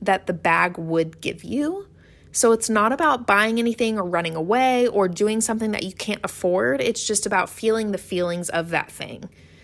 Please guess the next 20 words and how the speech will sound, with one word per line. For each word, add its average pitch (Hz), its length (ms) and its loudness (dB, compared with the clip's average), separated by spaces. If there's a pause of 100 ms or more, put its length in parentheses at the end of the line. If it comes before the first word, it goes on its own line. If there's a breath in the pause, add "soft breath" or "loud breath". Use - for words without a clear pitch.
(100 loud breath)
And, 294 160 0
you 302 60 0
know, 208 260 0
if - 200 -2
you 233 100 0
can 185 540 -2
come 254 160 -2
up 262 120 0
with 269 120 -4
a 262 40 0
creative 254 460 2
solution, 254 640 0
like, 214 180 0
for - 220 -2
me, 196 360 0
I 165 200 0
was 170 360 -4 (120)
about 170 360 -2
to 185 100 -4
drive 170 400 0